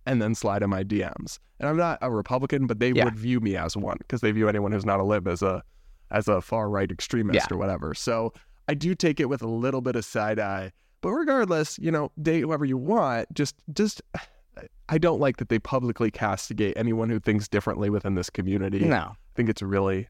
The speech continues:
Speaker 1: not cool. So I wanna shift
Speaker 2: Yeah, I
Speaker 1: gears,
Speaker 2: agree.
Speaker 1: and I wanna get your thoughts on this viral video. This dad went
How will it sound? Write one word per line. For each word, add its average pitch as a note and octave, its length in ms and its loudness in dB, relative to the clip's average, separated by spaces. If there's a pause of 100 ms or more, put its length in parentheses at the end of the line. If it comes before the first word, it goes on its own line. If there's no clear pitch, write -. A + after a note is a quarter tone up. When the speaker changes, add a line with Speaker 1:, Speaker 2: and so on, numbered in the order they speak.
Speaker 1:
not F2+ 340 -2 (220)
cool. - 440 -10 (120)
So G#2+ 400 0 (600)
I C3+ 40 0
wanna E3 220 2
shift F3+ 240 -2
Speaker 2:
Yeah, - 120 2
I - 40 4
Speaker 1:
gears, G#2 120 2
Speaker 2:
agree. F#2+ 160 4 (120)
Speaker 1:
and B2+ 120 -2
I A#2+ 40 0
wanna D#3 220 0
get F#3+ 200 2
your B2 280 0
thoughts G2 480 -2
on A2+ 160 0
this G#2 240 -2 (380)
viral B2 600 2
video. A2 480 -2 (140)
This B2 240 -2
dad C#3+ 500 0
went A2 300 -2